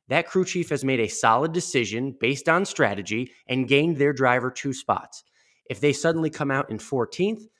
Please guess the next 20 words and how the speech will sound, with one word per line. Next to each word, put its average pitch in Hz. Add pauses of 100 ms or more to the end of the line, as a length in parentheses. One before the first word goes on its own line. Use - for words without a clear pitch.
(160)
something 175
has 160
gone 170
wrong 151
and 117
they 113
waited 117
too -
long 143
or 123
they 113
came 139
in 135
too 156
early, 131 (260)
the -
crew 156
chief 151
has 135
made 127